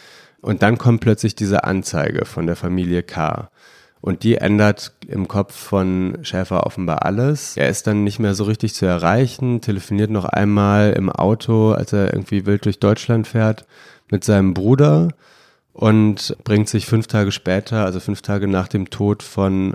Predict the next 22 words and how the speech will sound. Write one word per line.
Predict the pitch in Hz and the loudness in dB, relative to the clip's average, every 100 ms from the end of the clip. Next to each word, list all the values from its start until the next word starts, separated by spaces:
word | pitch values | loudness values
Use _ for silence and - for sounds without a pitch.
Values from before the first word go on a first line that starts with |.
| - | -4
Heinz-Peter | 98 - 101 95 92 | -6 -4 -4 -2 -4
K., | - 95 95 | -4 -2 0
in | - 95 | 0 -2
einem | - 90 85 | -2 -2 -2
Hotel | 90 - 87 90 | -6 -4 -2 -2
um. | - 80 73 - - _ _ _ | -2 -4 -4 -6 -12 _ _ _
Er | - - | -6 0
sitzt | 107 - - | 0 0 -4
in | |
Anzughose | - 107 107 - 101 92 | -2 -2 -4 -2 0 0
auf | - | -2
dem | 92 87 | -2 0
Bett, | 104 131 - - | 2 2 -2 -8
hat | 95 - | -8 -6
einen | - | -6
Pulli | 127 131 123 | -2 0 0
an, | - 113 113 113 107 | 0 0 0 0 -2
also | 90 92 | -4 -6
sieht | 90 98 | -4 -6
sozusagen | - - - - - 98 92 92 | -8 -14 -12 -12 -6 -2 -2 -2
zurechtgemacht | - 98 135 - 127 123 - - | -2 0 -2 -2 -2 -2 -4 2
aus | 113 113 | 2 2